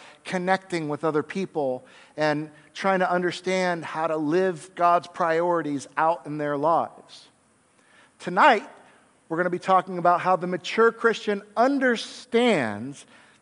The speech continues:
the potential perils of wealth. And James really just lets rip here. He says, "Come now, you rich,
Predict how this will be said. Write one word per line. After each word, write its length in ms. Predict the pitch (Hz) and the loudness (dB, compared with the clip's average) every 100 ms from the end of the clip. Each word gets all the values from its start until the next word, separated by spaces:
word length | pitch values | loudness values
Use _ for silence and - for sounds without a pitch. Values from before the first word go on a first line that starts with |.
| _ | _
the 100 | 160 | -8
potential 720 | - 190 - 226 247 - 240 | -6 -10 -2 2 2 4 2
perils 1160 | 240 - - 247 262 240 131 95 131 180 - - _ _ _ _ _ | 2 -4 -2 4 6 6 4 -2 -6 -10 -16 -20 _ _ _ _ _
of 420 | 147 156 160 156 - - _ | 8 8 8 4 -4 -20 _
wealth. 600 | 120 165 131 - - - - _ _ _ _ _ _ _ _ _ | 4 4 4 -2 -14 -20 -20 _ _ _ _ _ _ _ _ _
And 180 | 139 135 | -6 -4
James 380 | 113 202 220 147 | 2 4 4 0
really 400 | 151 202 208 202 | 2 4 4 2
just 340 | 175 175 - | 0 -4 -4
lets 320 | 160 170 180 143 | 0 2 2 0
rip 280 | 175 180 | 0 2
here. 340 | - 120 127 156 - - - | -2 -2 -2 -4 -12 -20 -10
He 100 | 190 | -6
says, 340 | 180 214 202 - - | 2 4 4 -2 -6
"Come 360 | - 330 359 277 | 2 4 4 4
now, 380 | 208 214 208 185 | 6 8 8 6
you 340 | 160 196 185 | 2 0 0
rich, 680 | 151 156 277 349 - - - | 2 6 6 4 -6 -12 -14